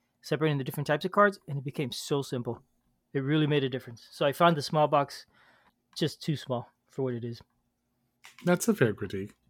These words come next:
Speaker 1: So yeah, so there's, there's your components. I, enough cards for two players and a bunch of counters, basically. The, what's next?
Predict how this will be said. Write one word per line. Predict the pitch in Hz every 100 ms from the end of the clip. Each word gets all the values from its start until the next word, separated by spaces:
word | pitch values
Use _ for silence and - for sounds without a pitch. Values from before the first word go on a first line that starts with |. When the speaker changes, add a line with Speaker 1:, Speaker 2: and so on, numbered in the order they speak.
| _ _
Speaker 1:
So | -
yeah, | 240 196
so | - 165
there's, | 196 220 208
there's | - 202 175
your | 196
components. | 190 170 - 135 120 113 - - - 143
I, | 147 151 151 151 147 143 139 139 _ _ _ _ _ _ _ _ -
enough | 156 180 180
cards | 196 190
for | 165
two | 190 185
players | 240 247 247 240 -
and | 165
a |
bunch | 156 151
of | 156
counters, | 139 117 110
basically. | 120 110 117 120 _ _ _ _ _ _ _ _ _ _
The, | 160 143 139 139 143
what's | 143 190 - 156
next? | 190 - -